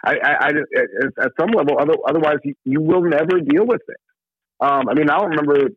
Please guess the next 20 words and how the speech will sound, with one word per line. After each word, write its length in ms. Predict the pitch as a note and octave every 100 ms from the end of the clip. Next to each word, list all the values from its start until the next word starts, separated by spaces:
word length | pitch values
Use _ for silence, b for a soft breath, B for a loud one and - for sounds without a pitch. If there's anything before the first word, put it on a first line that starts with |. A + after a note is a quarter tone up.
| _ -
you 80 | C3
know, 120 | B2
back 300 | A2 D3 -
in 100 | - C3+
South 160 | C3
Dakota, 460 | - - C3 G#2 F2+ - _ _ _ _ - -
I'm 80 | C3+
not 140 | C#3+ -
sure 120 | C3+ B2+
when, 280 | A#2 A2 - G2+
when 120 | A2
you 100 | A#2+
lived 200 | A#2 G2+
there 140 | G#2 G#2
or 80 | F#2+
how 120 | A#2 A2
old 200 | G#2+ A2
you 140 | F#2+
are, 120 | F2
but, 140 | F2